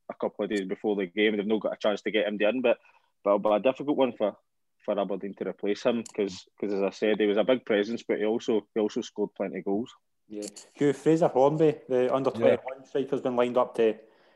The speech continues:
Speaker 2: to come in and fill the Sam Cosgrove void. Do you think he could do a good job for Aberdeen?
Speaker 3: I do. I, I,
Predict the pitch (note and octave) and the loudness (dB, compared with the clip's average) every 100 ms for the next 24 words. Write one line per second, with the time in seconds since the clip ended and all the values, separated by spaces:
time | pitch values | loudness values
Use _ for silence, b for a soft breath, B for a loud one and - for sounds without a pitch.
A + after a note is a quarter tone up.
0 | b - A#2 A#2+ B2 A#2 - A#2+ A#2 G2+ | b -6 -2 2 2 2 2 4 2 0
1 | A#2 A#2 - A#2+ A#2 A#2+ A2 A2 A2 - | -2 -2 0 0 0 -2 -4 -12 -16 0
2 | A#2+ B2+ - C3+ C3+ B2+ B2 B2+ B2+ A#2+ | 2 4 0 -4 -4 -6 -2 -2 -2 -4
3 | C3+ D3+ E3 D#3 B2+ G#2 _ _ _ - | -4 -4 -6 -6 -8 -12 _ _ _ 2
4 | A3+ D#3 F3 A#3+ F#3 - - G3 G3+ F3 | 4 4 2 2 0 -2 -2 -2 0 -4